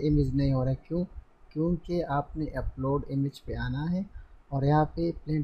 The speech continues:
text की जगह इसको person graph कर लो simple। तो ये देखो जी, अब ये display हो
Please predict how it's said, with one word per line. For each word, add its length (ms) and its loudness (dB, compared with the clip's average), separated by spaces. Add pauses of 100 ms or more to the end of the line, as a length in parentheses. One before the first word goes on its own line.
text 260 -2
की 80 -2
जगह 380 2
इसको 300 -4 (160)
person 360 -2
graph 440 0
कर 160 -10
लो 180 -14
simple। 460 -8 (800)
तो 100 -2
ये 160 2
देखो 320 -2
जी, 160 -4
अब 260 -6
ये 260 -2
display 460 -6
हो 600 -10